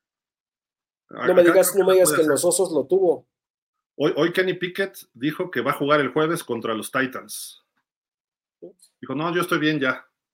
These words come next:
Speaker 2: pero pues, su problema es de costillas, ¿no? Porque le dieron con todo y no marcaron castigo.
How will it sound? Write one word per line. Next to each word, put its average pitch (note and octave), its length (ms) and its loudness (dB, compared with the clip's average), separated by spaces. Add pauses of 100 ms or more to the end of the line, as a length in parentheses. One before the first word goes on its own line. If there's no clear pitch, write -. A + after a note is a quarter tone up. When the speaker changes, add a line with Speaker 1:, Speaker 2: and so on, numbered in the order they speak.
Speaker 2:
pero A2 240 -8
pues, G#2+ 220 -16
su A2 80 -20
problema C3+ 280 -4
es - 60 -4
de A#2+ 80 -10
costillas, A#2+ 520 -4
¿no? E3 140 -10
Porque A2 280 -8
le G#2+ 120 -6
dieron C3+ 300 -4
con A2+ 180 -8
todo D3 360 -4
y C3+ 100 -2
no C3+ 120 0
marcaron B2+ 360 -2
castigo. C3+ 480 -6